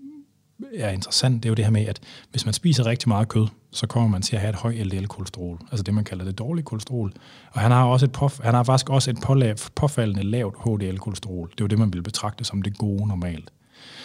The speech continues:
Øhm, inden for ketosfæren, kan man vel godt sige, der har man sådan en alternativ tolkning på det her. Der tror man simpelthen ikke på, at det er skidt at have et højt L D L-kolesterol.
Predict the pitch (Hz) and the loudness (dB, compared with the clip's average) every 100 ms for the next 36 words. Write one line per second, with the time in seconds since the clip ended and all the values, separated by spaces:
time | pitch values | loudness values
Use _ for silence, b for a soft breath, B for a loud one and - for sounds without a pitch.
0 | B B B _ - 135 98 90 85 85 | B B B _ -4 -2 0 -4 -8 -12
1 | 82 82 98 _ _ _ _ _ _ - | -12 -14 -18 _ _ _ _ _ _ 4
2 | 147 165 147 123 101 92 - _ _ - | 6 6 4 2 2 0 -8 _ _ -2
3 | 143 - 123 - - - 107 98 104 107 | 0 4 2 2 -4 -2 -2 0 2 2
4 | 101 104 92 90 87 107 - 107 104 110 | 0 -2 -4 -4 -6 -8 -4 -4 -2 -2
5 | 98 139 117 95 123 107 101 101 117 123 | 2 4 4 4 2 2 2 -2 0 0
6 | 117 - 95 - 101 104 - 92 90 90 | 0 -2 -4 -4 -4 -2 -2 -2 -4 -4
7 | 95 110 - 139 101 90 - 123 104 98 | -4 -4 0 2 2 0 0 0 2 0
8 | 107 - 110 - - 104 - 101 - 117 | -2 -2 -4 -4 -14 -16 -8 -6 -2 -2
9 | 110 95 95 101 98 87 90 92 95 - | -4 -4 -2 -2 -2 -4 -6 -8 -10 -10
10 | 92 85 | -10 -10